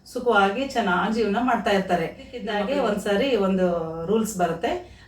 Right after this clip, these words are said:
ಅಂದ್ರೆ, ಇಂಥ ಹೋಟೆಲಲ್ಲೆಲ್ಲ ಕೆಲ್ಸ ಮಾಡ್ಬೇಕಾಯ್ತಂದ್ರೆ ಅವ್ರು ಮಿನಿಮಮ್ ಹತ್ತನೇ ಕ್ಲಾಸ್ ಆದ್ರೂ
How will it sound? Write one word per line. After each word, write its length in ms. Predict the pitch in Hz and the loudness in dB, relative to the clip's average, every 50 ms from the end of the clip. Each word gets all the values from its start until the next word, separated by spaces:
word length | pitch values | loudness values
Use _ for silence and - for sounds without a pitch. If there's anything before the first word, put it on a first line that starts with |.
| - | -6
ಅಂದ್ರೆ, 340 | 196 202 196 214 226 226 214 | -4 -2 2 2 4 4 4
ಇಂಥ 220 | 202 196 196 190 190 | 4 2 2 2 2
ಹೋಟೆಲಲ್ಲೆಲ್ಲ 720 | 185 180 185 185 190 202 202 196 185 190 185 180 185 185 | 2 2 2 2 2 2 2 2 2 2 2 2 2 0
ಕೆಲ್ಸ 280 | 185 175 165 170 - 190 | 0 -2 -4 -4 -2 0
ಮಾಡ್ಬೇಕಾಯ್ತಂದ್ರೆ 760 | 185 185 180 170 165 175 170 - - - - 175 170 185 226 262 | 2 2 2 0 0 -4 -4 -6 -6 -8 -6 -4 -2 0 0 2
ಅವ್ರು 180 | 262 240 208 | 2 2 2
ಮಿನಿಮಮ್ 380 | 196 190 202 214 226 233 220 202 | 2 0 0 2 0 0 0 -2
ಹತ್ತನೇ 340 | 190 - 185 - - 220 208 | -4 -4 -6 -6 -4 -6 -4
ಕ್ಲಾಸ್ 280 | 196 202 196 185 185 | -2 0 0 0 2
ಆದ್ರೂ 220 | 185 180 190 226 | 2 2 2 2